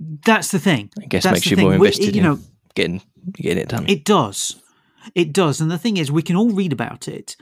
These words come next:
Speaker 1: but at the same time, it, it, it kind of takes away, it kind of removes a layer of, of, of how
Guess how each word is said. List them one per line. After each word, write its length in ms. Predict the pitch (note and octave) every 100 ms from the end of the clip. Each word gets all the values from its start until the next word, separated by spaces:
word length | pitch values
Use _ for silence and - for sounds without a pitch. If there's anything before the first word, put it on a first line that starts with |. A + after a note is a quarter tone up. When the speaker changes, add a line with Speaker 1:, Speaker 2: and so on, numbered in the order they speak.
| _
Speaker 1:
but 120 | - D#3
at 60 |
the 80 | C#3+
same 300 | - E3+ D#3+
time, 420 | - D#3+ C#3 C3+ - _ _ -
it, 220 | D#3+ - _ _ - _ -
it, 140 | E3+ D#3+ D3+ - - - _ -
it 180 | D#3+ -
kind 340 | - F3+ F3
of 80 | D#3
takes 400 | - D#3+ D3 -
away, 540 | C3+ B2 B2+ B2 A#2+ A2+ _ _ _ _ _ _ -
it 100 | D3
kind 220 | G#3+ A3
of 60 |
removes 500 | G3 E3 E3 E3 C#3+
a 60 | C#3
layer 520 | B2+ C#3 C#3 B2+ A#2+ -
of, 420 | C#3+ C3 A2+ - - _ _ _ _ _ _ _ _ _ _ -
of, 180 | C#3+ C#3+
of 300 | D#3 - D3+
how 460 | - E3+ D#3 C#3 -